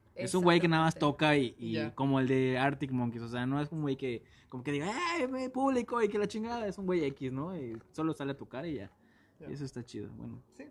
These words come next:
Speaker 1: espero, ¿no?
Speaker 2: Y ya, ya después de eso, pues, los vi en un festival que se llama Pulso G N P en Querétaro. Un festival así
Speaker 1: Que
Speaker 2: que de
Speaker 1: igual
Speaker 2: verdad
Speaker 1: estuvo
Speaker 2: no das,
Speaker 1: allá
Speaker 2: no
Speaker 1: en
Speaker 2: das ni un
Speaker 1: G M T,
Speaker 2: peso,
Speaker 1: ¿no?
Speaker 2: pero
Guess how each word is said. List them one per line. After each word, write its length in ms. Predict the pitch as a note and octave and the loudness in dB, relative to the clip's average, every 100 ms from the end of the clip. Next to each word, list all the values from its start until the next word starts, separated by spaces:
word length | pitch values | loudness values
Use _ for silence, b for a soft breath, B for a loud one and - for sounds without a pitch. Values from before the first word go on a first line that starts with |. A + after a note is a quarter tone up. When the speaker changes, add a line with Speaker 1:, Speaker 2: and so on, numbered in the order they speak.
| _ | _
Speaker 1:
espero, 340 | - - C#3 - | -16 -10 -10 -10
¿no? 180 | A#2+ C3+ | -12 -6
Speaker 2:
Y 80 | D3 | -4
ya, 200 | B3+ B3 | -4 -8
ya 120 | A#3 C#4 | -10 -10
después 400 | D#4 - A#3 A3 | -12 -12 -12 -12
de 140 | G#3+ | -14
eso, 200 | - G#4 - | -16 -18 -18
pues, 180 | A3+ F#3+ | -18 -20
los 260 | F#3 - F#3 | -20 -20 -16
vi 260 | G#3+ A3+ | -14 -12
en 600 | A3+ E3 D#3+ D#3 D#3 D#3 - | -12 -12 -16 -18 -18 -18 -16
un 100 | G#3+ | -14
festival 380 | A3 G3+ E3+ E3 | -14 -12 -12 -14
que 60 | |
se 80 | - | -16
llama 220 | E3 D#3+ | -16 -14
Pulso 320 | F#3+ B3+ - | -12 -12 -14
G 120 | B3 F#3+ | -16 -16
N 140 | F3 | -14
P 200 | G#3+ F4+ - _ _ _ - | -16 -18 -20 _ _ _ -18
en 280 | F3 E3 D3+ | -16 -16 -14
Querétaro. 400 | E3 G3+ G4 G#4+ - _ _ _ _ - - _ | -12 -10 -12 -14 -16 _ _ _ _ -20 -20 _
Un 140 | A3 B3 | -14 -12
festival 400 | - G3 F3 F3+ | -12 -8 -8 -8
así 120 | D3+ | -8
Speaker 1:
Que 60 | G3 | 0
Speaker 2:
que 60 | |
de 40 | C#3 | 2
Speaker 1:
igual 180 | C#3+ D3 | 4 2
Speaker 2:
verdad 120 | C3 | 2
Speaker 1:
estuvo 160 | C#3+ | 2
Speaker 2:
no 60 | C3+ | 2
das, 100 | C3+ | 2
Speaker 1:
allá 120 | C3+ | 0
Speaker 2:
no 60 | C3+ | 0
Speaker 1:
en 40 | |
Speaker 2:
das 60 | C3+ | 2
ni 100 | C#3 | 0
un 60 | B2 | 0
Speaker 1:
G 20 | |
M 40 | B2 | -2
T, 100 | D3 | -2
Speaker 2:
peso, 200 | B3 C4 | -2 -4
Speaker 1:
¿no? 160 | A3 | -6
Speaker 2:
pero 240 | E3+ D#3+ | -10 -14